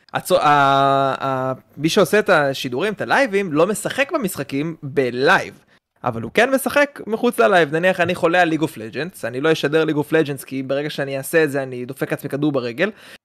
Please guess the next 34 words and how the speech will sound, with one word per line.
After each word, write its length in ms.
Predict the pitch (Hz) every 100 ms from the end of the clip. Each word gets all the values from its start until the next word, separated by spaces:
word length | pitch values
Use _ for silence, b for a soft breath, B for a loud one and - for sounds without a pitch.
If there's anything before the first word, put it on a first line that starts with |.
| _ -
אבל, 380 | 113 120 120 123
אה, 460 | 123 131 131 135 135 127
אני 180 | 123
מטורף 420 | 123 127 131 147 185
על 100 | 196
League 80 |
of 80 | 220
Legends, 360 | 302 320 285 -
אחי, 160 | 214 277 -
משחק 260 | 139 147 165
League 160 | 196
of 120 | 240 311
Legends. 460 | 330 302 254 - b _ _ _
אז, 260 | - 127 127
אה, 520 | 127 131 131 131 -
אתה 140 | 127 135
מבין? 260 | 135 220
זה, 100 | 156 - - B B -
אני 160 | 147 151
חושב 160 | 139
שזה 240 | 226 262 202
לא, 240 | 226 226
לא 100 | 202
נכון 240 | 233 233 226
להגיד 300 | 214 208 -
שזה 260 | 196 165
מת, 280 | 175 175 -
זה 80 | 127
נכון 220 | 123 190
להגיד 200 | 208 190
שזה 180 | 214 170
לא 100 | 170
משודר. 560 | 208 - 170 151 107 85 _ _ _ _ _ _ _ _ _ _ _ -
אוקיי? 320 | 131 208